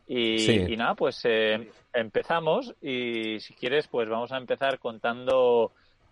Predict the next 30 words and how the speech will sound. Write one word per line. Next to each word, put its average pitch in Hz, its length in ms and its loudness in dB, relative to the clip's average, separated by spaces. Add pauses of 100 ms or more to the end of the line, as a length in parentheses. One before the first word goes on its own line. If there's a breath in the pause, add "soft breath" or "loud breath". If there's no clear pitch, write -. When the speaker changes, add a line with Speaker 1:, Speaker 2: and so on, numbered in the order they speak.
Speaker 1:
una 147 200 -2
noticia 170 540 0
que 139 100 -2
además 123 400 0
me 143 140 -6
hizo 151 120 -8
mucha 139 240 -6
gracia 143 340 0
porque 135 280 -10
es - 80 -12
la 135 120 -4
noticia 139 440 -4
con 131 160 -10
la 113 100 -4
que 123 140 -4
a-, 110 160 -2 (120)
me 113 200 -4
abrieron 135 520 2
a 127 120 0
mí 139 360 -8
en, 104 880 0 (380 soft breath)
en 113 200 -8
Zapeando, 117 680 -2
¿no? 151 220 -4
Que, 101 680 0
que 110 120 -6
fue 113 320 0
una 117 240 -4
autocaravana 117 760 0
china 143 420 -6